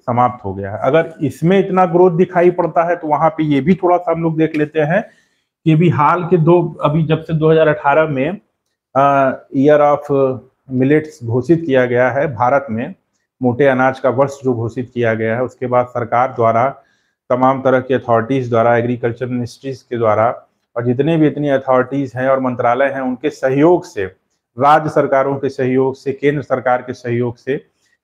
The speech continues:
तमाम तरह से जो मोटे अनाज को जो बढ़ावा दिया जा रहा है, मोटे अनाज को उत्पादन के लिए बढ़ावा दिया जा रहा है,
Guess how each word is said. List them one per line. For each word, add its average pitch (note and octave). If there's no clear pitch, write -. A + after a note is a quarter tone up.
तमाम D#3+
तरह D#3
से D#3+
जो D#3
मोटे C#3+
अनाज D3
को D3
जो C#3
बढ़ावा C3
दिया C3+
जा A2
रहा G#2+
है, A2+
मोटे A#2+
अनाज B2+
को B2+
उत्पादन B2+
के C3
लिए B2+
बढ़ावा A#2+
दिया A#2
जा A#2
रहा A2+
है, A2+